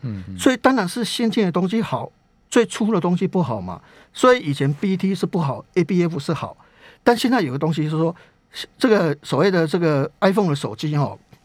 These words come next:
Speaker 2: 毫米波本来只有三十五趴，现在是六十五趴，今年是六十五趴。以前是四G或是 Sub 六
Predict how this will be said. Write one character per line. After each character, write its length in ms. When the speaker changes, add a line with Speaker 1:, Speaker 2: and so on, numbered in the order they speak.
Speaker 2:
毫 240
米 160
波 360
本 100
来 120
只 100
有 80
三 180
十 80
五 120
趴， 280
现 160
在 60
是 120
六 180
十 100
五 100
趴， 300
今 140
年 120
是 120
六 120
十 140
五 80
趴。 260
以 140
前 200
是 200
四 260
G 280
或 140
是 120
Sub 320
六 240